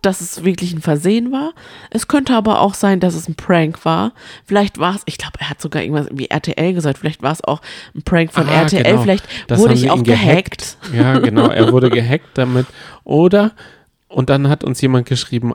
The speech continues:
Speaker 2: "Eigentlich ist The Real Life ja unspannend."
Speaker 1: Aha.
Speaker 2: Wie wäre es, wenn diese Geschichte nächsten Montag kommen würde?
Speaker 1: Das wäre wirklich das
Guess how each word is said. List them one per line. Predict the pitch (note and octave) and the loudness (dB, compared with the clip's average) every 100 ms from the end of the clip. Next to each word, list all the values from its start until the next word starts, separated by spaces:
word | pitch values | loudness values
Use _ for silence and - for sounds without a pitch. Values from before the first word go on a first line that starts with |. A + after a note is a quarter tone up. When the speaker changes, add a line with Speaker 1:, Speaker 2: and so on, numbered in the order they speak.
| - | -4
Speaker 2:
"Eigentlich | B2+ E3+ C#3 - A2+ A#2+ - - - - | -2 0 -2 -4 -2 -2 -4 -20 -18 -4
ist | A#2+ - - - | -4 -4 -14 -6
The | A#2 | 2
Real | A2+ A#2 C3 | 4 6 4
Life | A2+ G#2+ A#2 A#2+ - | 4 2 0 -2 -2
ja | A2 G#2 G#2+ - _ _ _ _ _ _ _ _ _ _ _ _ | 0 0 -2 -6 _ _ _ _ _ _ _ _ _ _ _ _
unspannend." | D3 B2 - G2+ F2 F2 F2 - _ _ _ _ | 4 4 0 -6 -6 -8 -10 -20 _ _ _ _
Speaker 1:
Aha. | D#3+ E3 D#3 E3 | -2 0 0 -2
Speaker 2:
Wie | - A2+ A2+ C#3 | -8 -4 -2 2
wäre | C3+ C3+ B2+ - | 2 2 0 -4
es, | - | -6
wenn | G#2+ G2+ | -2 -2
diese | G2 C3+ D#3 | -2 -2 -2
Geschichte | D3 C3 - B2+ - B2 A#2+ | -4 -4 -4 -6 -2 0 0
nächsten | A#2 C#3 - - B2 A2 A#2+ - - - - _ - | 0 -2 -4 -10 -6 -4 -4 -10 -20 -20 -20 _ -10
Montag | G#2 A2 B2+ A#2+ E2+ - | 0 4 4 2 -6 -8
kommen | - F2+ E2+ E2+ | -12 -12 -10 -10
würde? | F2 E2+ E2+ E2+ _ - | -6 -6 -6 -10 _ -6
Speaker 1:
Das | A3 A#3 - | -4 -4 -2
wäre | F3 F3 E3+ D3+ C#3 | 0 2 0 -4 -2
wirklich | E3 - C#3+ - | 0 0 -4 -8
das | C3 | -10